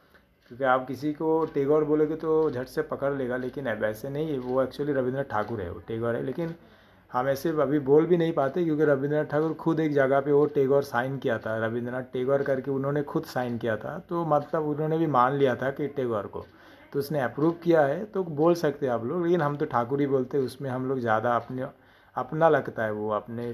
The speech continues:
ठाकुर बोलते हैं तो अपना लगता है कि हाँ ठाकुर है हमारा। हाँ, तो रविंद्रनाथ ठाकुर वैसे ठाकुर ही है हमारा, हमारी ज़िंदगी को, ज़िंदगी के पाठ पढ़ाने के लिए वो ठाकुर ही है। और ये ठाकुर तो हमारे लिए ठाकुर ही है, तो हम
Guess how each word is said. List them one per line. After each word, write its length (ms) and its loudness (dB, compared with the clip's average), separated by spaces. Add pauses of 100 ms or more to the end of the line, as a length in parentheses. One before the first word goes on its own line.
ठाकुर 360 -4
बोलते 340 -4
हैं 100 -6
तो 80 -4
अपना 260 -4
लगता 340 -4
है 80 -8
कि 180 -12
हाँ 320 -8
ठाकुर 420 -6
है 120 -6
हमारा। 460 0 (540)
हाँ, 140 -12
तो 280 -8
रविंद्रनाथ 440 -2
ठाकुर 360 -8
वैसे 260 -4
ठाकुर 400 0
ही 80 4
है 160 4
हमारा, 400 -2 (180)
हमारी 220 -6
ज़िंदगी 520 -4
को, 360 2 (500)
ज़िंदगी 400 0
के 120 -4
पाठ 360 2
पढ़ाने 360 -4
के 100 -6
लिए 80 0
वो 80 4
ठाकुर 340 -6
ही 80 -10
है। 180 -10 (640)
और 460 -10
ये 200 -6
ठाकुर 360 -6
तो 120 -8
हमारे 240 -2
लिए 140 -2
ठाकुर 340 -4
ही 60 0
है, 80 0
तो 140 -8
हम 360 -8